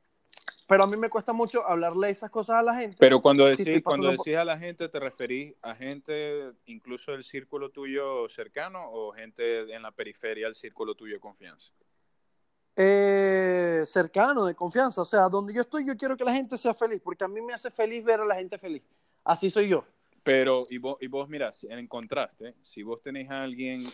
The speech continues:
Speaker 2: dentro de tu, de tu círculo que de cierta manera siente o la misma fa-, satisfacción que sentís vos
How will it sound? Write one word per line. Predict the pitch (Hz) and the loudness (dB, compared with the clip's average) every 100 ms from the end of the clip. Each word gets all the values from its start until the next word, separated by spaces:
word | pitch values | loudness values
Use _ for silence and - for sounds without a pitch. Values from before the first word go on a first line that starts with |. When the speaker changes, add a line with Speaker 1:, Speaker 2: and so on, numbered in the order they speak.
| - | -12
Speaker 2:
dentro | 113 117 110 113 110 | -10 -10 -8 -6 -6
de | 107 | -6
tu, | - 107 104 101 95 | -10 -12 -10 -12 -10
de | 104 104 | -8 -8
tu | 107 | -10
círculo | - 131 107 - 110 110 | -4 -2 -2 -4 -4 -4
que | - 107 101 98 | -4 -6 -4 -6
de | 101 | -10
cierta | 101 117 104 127 | -8 -6 -4 -2
manera | 123 123 123 120 120 117 _ _ _ _ _ - _ _ | -2 -2 0 2 0 -6 _ _ _ _ _ -20 _ _
siente | - - 131 127 120 135 131 | -14 -4 -2 0 2 2 2
o | 123 123 117 113 110 110 - - | 0 2 0 0 -4 -10 -14 -10
la | 117 113 | -8 -6
misma | 120 127 135 | -6 -8 -6
fa-, | 135 120 - | -6 -8 -14
satisfacción | _ 123 123 113 117 - 127 120 | _ -10 -10 -10 -10 -10 -12 -10
que | 120 | -10
sentís | 120 113 117 | -12 -10 -8
vos | 120 117 | -4 -4